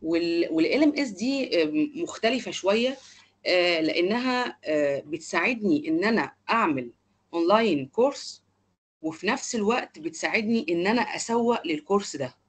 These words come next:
يعني مش بس بقى هحط كورس أو هشتغل على كورس بس، لا ده أنا كمان إزاي هسوق للكورس بتاعي ده.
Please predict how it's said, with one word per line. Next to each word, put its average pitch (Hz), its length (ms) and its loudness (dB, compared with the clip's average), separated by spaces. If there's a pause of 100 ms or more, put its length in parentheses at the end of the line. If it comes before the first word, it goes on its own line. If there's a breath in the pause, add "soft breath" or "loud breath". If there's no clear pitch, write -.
يعني 151 180 0
مش 202 220 -2
بس 202 280 2
بقى - 180 0
هحط - 400 -8
كورس 196 320 -6
أو - 100 -10
هشتغل 185 340 -4
على 156 180 0
كورس 180 340 -8
بس، 180 220 -2 (280 loud breath)
لا 185 80 0
ده 180 100 2
أنا 170 60 2
كمان 185 360 0
إزاي 196 300 2
هسوق 202 440 2
للكورس 160 460 -4
بتاعي 151 380 2
ده. 127 160 -10